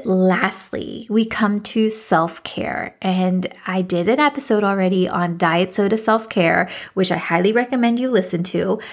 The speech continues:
because I'm talking about true rejuvenating self-care, right? Self-care at the most deepest level, what rejuvenates our energy so that we can go back into our life more ready and able to handle situations. So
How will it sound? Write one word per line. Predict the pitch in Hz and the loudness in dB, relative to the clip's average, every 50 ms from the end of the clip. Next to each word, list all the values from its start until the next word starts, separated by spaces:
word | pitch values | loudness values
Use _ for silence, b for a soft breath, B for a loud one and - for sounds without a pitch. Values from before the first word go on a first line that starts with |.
| B B B - | B B B -4
because | - 220 214 214 226 202 - - | 0 0 2 2 2 0 2 0
I'm | - 190 214 226 | -2 -2 -2 0
talking | 262 269 269 269 269 226 | 0 0 0 0 0 0
about | 226 202 220 - - - | 2 2 0 -2 -4 -4
true | - - - 214 208 208 208 214 208 214 | -6 -6 -2 0 2 2 2 0 0 -2
rejuvenating | 220 208 190 185 - 190 180 185 180 180 175 175 190 185 185 | -2 -2 -2 0 0 0 0 0 0 0 0 0 -2 -2 -4
self-care, | - - - 190 185 - - - - - - - - - _ _ _ _ - | -2 -2 -4 -4 -4 -6 -10 -10 -8 -8 -8 -10 -12 -14 _ _ _ _ -2
right? | - 165 175 - - B B B | 0 0 0 0 -2 B B B
Self-care | - - - 220 240 240 240 - - 262 240 240 | -4 0 2 2 2 2 0 -2 0 0 2 2
at | 226 220 - | 0 0 0
the | 185 | 2
most | 185 185 185 185 - | 2 2 2 0 -2
deepest | - 190 196 - 226 220 226 - | -4 -4 -2 -2 -2 -2 -2 0
level, | 196 190 185 190 185 185 175 | -2 0 2 2 2 2 2
what | - 202 190 185 - - | 0 0 0 -2 0 -2
rejuvenates | 196 185 175 - - 202 190 190 202 190 190 185 185 - | -4 -4 -4 -2 0 0 0 2 2 2 2 2 2 0
our | - - - - | -2 -4 -2 0
energy | 185 190 196 208 196 185 180 170 175 | 0 2 2 0 0 0 0 0 0
so | 175 - 180 | 0 -2 0
that | 180 170 - | 0 0 0
we | 202 185 | -2 -4
can | - - 175 170 | -4 -4 -4 -2
go | - 175 185 | 0 2 2
back | 208 233 240 233 - | 2 2 0 0 -2
into | 240 226 - - 208 | -4 -2 -2 0 0
our | 196 185 | 2 4
life | 175 175 185 185 180 185 - B B B B B B B _ 220 | 4 4 4 2 2 0 -2 B B B B B B B _ -2
more | 220 214 208 208 214 226 240 254 269 277 277 269 - 226 | 0 2 2 4 4 4 4 4 2 2 0 -4 -6 -2
ready | 185 185 196 190 190 202 202 208 - - | 0 2 2 4 4 2 2 0 -2 -2
and | 214 196 190 - | -4 -4 -4 -2
able | - 190 190 190 185 180 180 | -2 0 0 0 0 0 -2
to | 180 - 190 | -2 -2 -4
handle | 185 - 190 185 185 185 196 190 | -2 0 0 0 2 2 0 0
situations. | 196 - 185 185 - 185 190 175 175 - - - - 196 190 | 0 -2 -2 -2 -4 -4 -4 -4 -4 -4 -6 -8 -8 -10 -6
So | - - 196 196 | -2 -2 -2 -2